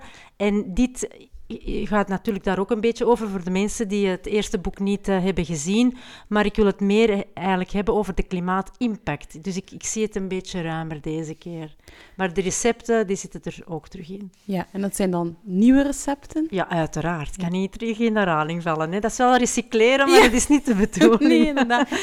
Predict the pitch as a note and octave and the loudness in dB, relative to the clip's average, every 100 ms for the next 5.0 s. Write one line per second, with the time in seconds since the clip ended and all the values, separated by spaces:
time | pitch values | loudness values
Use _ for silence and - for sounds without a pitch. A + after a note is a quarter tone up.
0 | - - - C4 C#4+ F#3 C#4 A#3+ A#3+ C#4 | -6 -10 -4 0 2 2 2 4 2 2
1 | C#4 A#3 G#3 B3 C4 B3+ G#3+ A3+ - G#3+ | 2 4 2 2 2 2 0 -2 0 2
2 | G#3 A3+ B3+ B3 B3+ A3+ B3+ - B3+ B3+ | 2 2 0 0 -2 -2 -4 0 0 0
3 | A3 G3+ G3 G3 F#3+ G3+ A3+ G#3 G3+ - | -2 -2 -2 -2 -2 -2 -2 -2 -4 0
4 | G#3 A3 A3 A3 F#3 - G3 G3 F#3 | 0 2 0 -2 -4 -4 -2 -2 -2